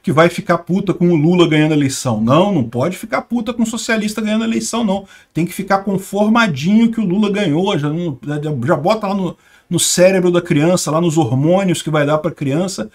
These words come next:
pra ela ser uma pessoa conformada, um bundão e aceitar qualquer coisa. E daí, é, é, olha, olha o, a, é, a tragédia que seria isso pra humanidade, né?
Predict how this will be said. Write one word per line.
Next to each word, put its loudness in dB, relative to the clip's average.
pra -4
ela 2
ser -2
uma 0
pessoa -4
conformada, 0
um 0
bundão 0
e 0
aceitar -2
qualquer -8
coisa. -2
E -6
daí, 2
é, 0
é, -4
olha, 2
olha 2
o, -2
a, -2
é, 0
a -4
tragédia 2
que -10
seria 0
isso 0
pra -4
humanidade, -2
né? -2